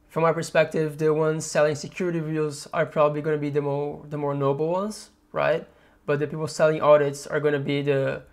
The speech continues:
let's not name them, uh, kind of auditing firms. Yeah, I think everyone knows what I'm talking about. And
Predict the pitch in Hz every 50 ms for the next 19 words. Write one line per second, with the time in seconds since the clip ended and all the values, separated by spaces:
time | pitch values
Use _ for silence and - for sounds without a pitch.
0 | _ _ _ _ 143 143 143 139 - - 160 143 - 147 143 139 143 147 143 139
1 | 135 131 135 139 135 - _ _ _ _ _ _ - 131 135 135 139 139 127 127
2 | - - - - - 151 139 135 135 135 135 - - _ - 143 139 143 139 -
3 | 160 - - 160 160 170 175 175 - - - _ _ _ _ _ _ _ _ _
4 | _ _ _ _ _ _ _ _ _ 151 143 139 139 - - 135 - 156 143 139
5 | 139 139 - - - 139 143 143 143 143 143 143 139 147 147 151 151 139 135 127
6 | - 147 143 143 139 139 - - - - - - - - - - - _ _ _
7 | _ - - 139 139 135 139 135 135 135 135 135 139 139 139